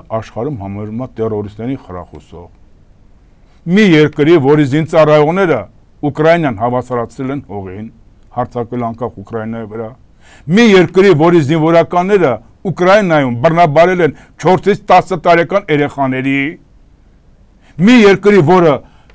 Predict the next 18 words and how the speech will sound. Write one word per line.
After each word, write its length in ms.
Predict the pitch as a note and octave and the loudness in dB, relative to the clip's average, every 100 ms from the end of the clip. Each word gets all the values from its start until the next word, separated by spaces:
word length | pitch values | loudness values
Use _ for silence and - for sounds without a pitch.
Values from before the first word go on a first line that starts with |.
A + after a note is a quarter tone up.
| _ - | _ -8
երեխաներին 680 | C3 F3 G3+ E3 F3 F#3 E3 | 0 4 4 4 2 2 2
համատարած 540 | D#3+ E3 E3+ E3 D#3+ | 2 2 2 2 2
հափշտակ 400 | D#3+ A#2+ - D3+ | 0 0 -2 0
է 80 | F3+ | 0
տարել 320 | C#3+ C#3 D3 | 2 2 4
Ուկրաինա, 580 | D3+ A#2+ C3 C#3 C#3 D3 C#3+ A2+ | 2 0 -2 0 0 0 -2 -4
բան, 280 | C#3+ D3 C#3 | 0 0 0
Ռուսաստան, 680 | C3+ C3 C#3 C3+ - C3+ C#3 | -4 -6 -4 -6 -2 -4 -4
Ուկրաինայից։ 760 | - D3 C#3 C3+ C#3 C3 B2+ - _ _ _ _ _ _ _ _ _ _ _ _ _ _ _ - | -10 -6 -4 -4 -4 -6 -8 -16 _ _ _ _ _ _ _ _ _ _ _ _ _ _ _ -6
Եղբայր, 380 | C3+ - A3+ C3 | -6 0 -2 0
ասա, 300 | B2+ D3+ - | -2 -2 -2
ով 240 | - G3+ F3+ | -2 0 0
այն 160 | E3+ | 0
կերտ, 220 | D#3+ G#3 - | 0 0 0
ասեմ, 260 | D#3+ G3+ - | -4 -4 -4
ով 240 | G3+ G3+ | 0 2
ես 100 | E3 | 0
դու։ 300 | C3+ G3+ | 2 4